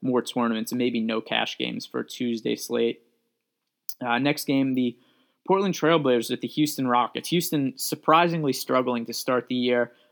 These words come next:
Uh, Al-Farouq Amino at forty-five hundred. I think that he is a pretty solid play. If we look at his last four games, one stinker against the Miami Heat, where he only played twenty-one minutes, scored eight fantasy points.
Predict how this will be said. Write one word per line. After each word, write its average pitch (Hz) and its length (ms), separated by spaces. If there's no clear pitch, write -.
Uh, 123 200
Al-Farouq 147 420
Amino 139 480
at - 80
forty-five 131 600
hundred. 139 440
I - 80
think 147 280
that 131 140
he 143 540
is 127 260
a - 60
pretty 131 680
solid 131 600
play. 127 200
If 120 120
we 131 80
look 131 180
at 135 60
his 123 180
last 123 400
four 143 240
games, 127 380
one 156 240
stinker 139 520
against 123 280
the 127 60
Miami 123 320
Heat, 123 340
where 120 120
he 120 40
only 120 100
played 117 240
twenty-one 123 380
minutes, 117 240
scored 120 180
eight 117 200
fantasy 117 360
points. 127 300